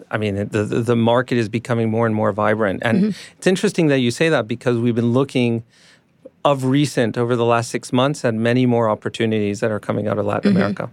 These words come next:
Speaker 2: And what about Israel?
Speaker 1: Israel has been a
Speaker 2: Yeah, you've been
Speaker 1: very
Speaker 2: involved.
Speaker 1: populated
Speaker 2: Yeah.
Speaker 1: market for a long time. I mean, actually, the concentration of capital to the number of people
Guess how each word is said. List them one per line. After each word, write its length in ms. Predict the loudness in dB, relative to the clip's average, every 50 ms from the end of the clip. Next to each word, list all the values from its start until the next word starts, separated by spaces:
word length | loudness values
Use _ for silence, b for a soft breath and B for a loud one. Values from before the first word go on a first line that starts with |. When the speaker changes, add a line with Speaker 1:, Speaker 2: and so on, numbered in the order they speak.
| -12 -6 -2
Speaker 2:
And 100 | 0 2
what 100 | 2 2
about 480 | 2 2 2 2 2 0 -2 -4 -8 -12 -12 _
Israel? 440 | -2 -2 -2 -2 -4 -6 -10 -10 -12 -16 _ _ _ _ b b b b b b b b b b b b
Speaker 1:
Israel 340 | -2 0 2 2 2 4 4
has 160 | 2 0 0
been 240 | 0 0 2 2 2
a 60 | 2
Speaker 2:
Yeah, 140 | 2 2 2
you've 80 | 2 2
been 80 | 2
Speaker 1:
very 260 | 4 4 4 4 2 2
Speaker 2:
involved. 180 | 0 -2 -2
Speaker 1:
populated 640 | 0 0 0 0 0 0 0 2 2 2 0 0 0
Speaker 2:
Yeah. 120 | 0 0
Speaker 1:
market 400 | 2 2 2 2 0 0 -4 -4
for 100 | -2 -2 0
a 40 | 0
long 200 | 2 0 0 0
time. 280 | 0 0 -2 -2 -2 -2
I 80 | -2 0
mean, 200 | 2 0 0 0
actually, 640 | -2 -2 -2 -2 -4 -2 -2 0 2 2 0 -2 -4 B B B B B B _
the 100 | -2 -2
concentration 1300 | -2 -2 -2 0 0 0 0 0 0 -2 0 0 0 0 0 0 -2 -2 0 0 0 0 0 -2 -4 b b b b b -4
of 180 | -4 -4 -6
capital 760 | -8 -6 -2 0 0 0 0 0 0 2 2 2 0 -2 -6 b b b b b b b _ _
to 280 | -2 0 2 4 4 4
the 120 | 4 2
number 460 | 2 2 2 2 2 2 2 2 2 0
of 240 | 0 -4 -8 -14 -12
people 540 | -8 -6 -6 -4 -2 0 0 0 -2 -4